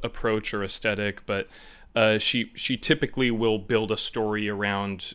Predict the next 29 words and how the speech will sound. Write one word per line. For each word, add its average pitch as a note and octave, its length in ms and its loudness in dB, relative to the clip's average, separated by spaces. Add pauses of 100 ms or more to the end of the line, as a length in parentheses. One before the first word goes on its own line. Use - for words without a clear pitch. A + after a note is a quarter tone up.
uh, G2 120 -4
real A2 300 0
folks, A2 440 -4
real G#2+ 140 -2
people G#2 320 -8
she G#2+ 200 -6
meets, G2+ 420 -4
and, F#2+ 320 -8 (480)
uh, G2 160 2
she A#2+ 180 0
works A2 360 -2
with A2 200 -6
them G2 200 -4
to G#2 60 -6
kind F#2+ 300 -6
of F2+ 140 -12
build G2+ 220 -2
a F#2+ 40 -4
narrative F#2+ 520 -4
ar-, F#2+ 200 -6
uh, G#2 140 -4
around F#2+ 440 -2
their F#2 160 -2
lives F#2 520 -2
and F#2 180 -6
their, F2+ 260 -4 (340)
you G#2+ 100 -4
know, F#2 120 0
their, G2 220 0